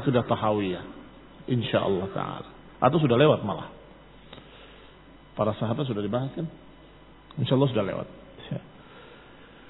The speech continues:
Ikhwani fid din, a'azzakumullah, kaum muslimin rahimani wa rahimakumullah. Maka kalimat masalah far'iyah tidak ada unsur merendahkan atau mencerca.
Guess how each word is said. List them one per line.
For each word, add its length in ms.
Ikhwani 400
fid 160
din, 400
a'azzakumullah, 880
kaum 160
muslimin 400
rahimani 640
wa 180
rahimakumullah. 800
Maka 240
kalimat 320
masalah 480
far'iyah 520
tidak 380
ada 500
unsur 800
merendahkan 800
atau 320
mencerca. 800